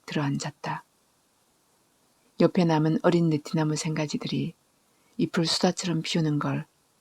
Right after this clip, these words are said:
묵묵히 바라볼 뿐이다. 오래된 나무에서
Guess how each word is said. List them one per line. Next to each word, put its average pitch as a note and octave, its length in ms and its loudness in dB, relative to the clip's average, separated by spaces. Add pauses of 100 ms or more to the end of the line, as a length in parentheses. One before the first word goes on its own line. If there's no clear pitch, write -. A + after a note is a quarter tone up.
(460)
묵묵히 D3+ 680 0 (140)
바라볼 D3 420 -4
뿐이다. - 480 -6 (1700)
오래된 E3+ 420 6
나무에서 D3+ 720 0